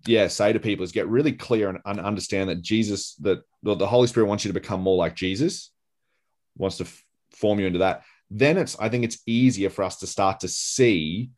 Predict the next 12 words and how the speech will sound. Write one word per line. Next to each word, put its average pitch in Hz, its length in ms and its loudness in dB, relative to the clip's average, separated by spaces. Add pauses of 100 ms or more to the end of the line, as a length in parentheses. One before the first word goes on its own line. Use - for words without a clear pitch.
(400)
right, 98 480 2
okay, 90 320 0
well, 98 220 2
here's 165 600 2
why 120 300 2
some 117 220 -6
of 107 60 -4
these 98 200 -4
rhythms 95 340 -2
are 85 60 -2
helpful. - 580 -2 (220)
Because 101 420 0